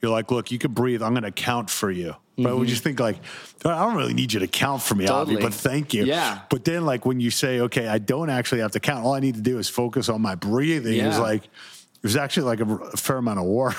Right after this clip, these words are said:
Speaker 1: <laughs>
Speaker 2: Yeah,
Speaker 1: to, like,
Speaker 2: totally.
Speaker 1: just get everything straight. So
Speaker 2: Yeah.
Speaker 1: how many times, like, at ten out of, I mean, it's gotta be close to ten out of ten times that, mm, people just don't know how to breathe <laughs> properly.
Speaker 2: Yeah, yeah, it's, it's, it's up there. I don't know if it's ten out of ten. It's,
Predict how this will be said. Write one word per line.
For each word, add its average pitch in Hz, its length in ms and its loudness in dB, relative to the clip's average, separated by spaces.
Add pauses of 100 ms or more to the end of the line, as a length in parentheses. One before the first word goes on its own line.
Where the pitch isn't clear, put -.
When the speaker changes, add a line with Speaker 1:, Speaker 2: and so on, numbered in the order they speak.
Speaker 1:
<laughs> 185 100 2
Speaker 2:
Yeah, 175 220 2
Speaker 1:
to, 175 60 4
like, 127 180 0
Speaker 2:
totally. 147 440 0
Speaker 1:
just - 260 -2
get 135 160 0
everything 113 420 0
straight. 127 640 0
So 117 200 2
Speaker 2:
Yeah. 110 240 -2 (300)
Speaker 1:
how 139 220 0
many 160 380 2 (600)
times, 117 440 2
like, 110 220 2
at 117 340 -2
ten 147 200 0
out 135 140 0
of, 113 140 -4
I 120 80 2
mean, 123 120 2
it's 107 120 0
gotta 139 160 0
be 127 100 2
close 131 280 0
to 107 60 -2
ten 120 260 0
out 107 140 -2
of 95 120 -2
ten 113 180 0
times 120 280 0
that, 98 200 -2
mm, 113 340 0 (140)
people 123 220 0
just 107 180 0
don't 117 140 0
know 113 80 0
how 101 120 -2
to 92 60 -6
breathe 98 400 0
<laughs> - 40 -16
properly. 107 420 0
Speaker 2:
Yeah, 117 320 2 (120)
yeah, 117 200 2
it's, - 360 0
it's, - 420 -2 (120)
it's 113 240 0 (100)
up 110 220 -2
there. 101 220 2
I - 120 0
don't 117 140 4
know 110 100 2
if 101 120 -4
it's 104 100 -4
ten 117 160 0
out 104 120 2
of 98 60 -4
ten. 104 280 2
It's, 101 200 0